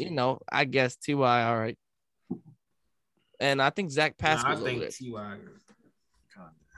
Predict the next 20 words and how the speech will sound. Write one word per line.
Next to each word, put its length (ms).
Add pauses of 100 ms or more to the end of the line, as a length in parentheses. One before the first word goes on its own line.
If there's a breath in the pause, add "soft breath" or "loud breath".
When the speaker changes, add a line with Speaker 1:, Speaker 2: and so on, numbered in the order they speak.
(160)
Speaker 1:
He, 200
he's 180
washed 380
for 80
sure, 320 (120)
but 300
I 80
think 180
Rodgers 220
could 140
do 80
something 240
with 80 (400)
him, 80
more 100
than 80
Speaker 2:
He 60
Speaker 1:
Wentz. 140
Speaker 2:
washed. 480 (1600)
Speaker 1:
But 260